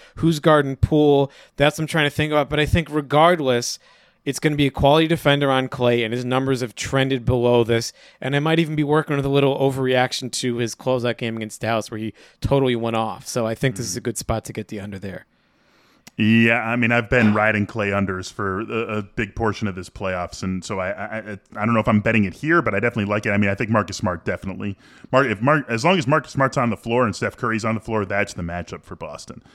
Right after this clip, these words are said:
Speaker 2: I, I don't see how you throw anyone else on Steph, because you gotta find, you're not gonna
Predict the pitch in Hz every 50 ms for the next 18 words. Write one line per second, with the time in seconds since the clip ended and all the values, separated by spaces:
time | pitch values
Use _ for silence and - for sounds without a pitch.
0 | _ _ _ _ - - 90 92 90 90 95 98 95 - - 104 - 101 101 98
1 | 98 92 87 - 95 87 87 87 87 87 87 85 82 85 85 - 98 82 82 -
2 | - - 87 80 - - _ 95 87 - 90 82 80 90 80 - 123 123 127 117
3 | - - 117 107 101 98 98 95 - _ _ - - - - _ _ - 147 156
4 | 151 - 143 117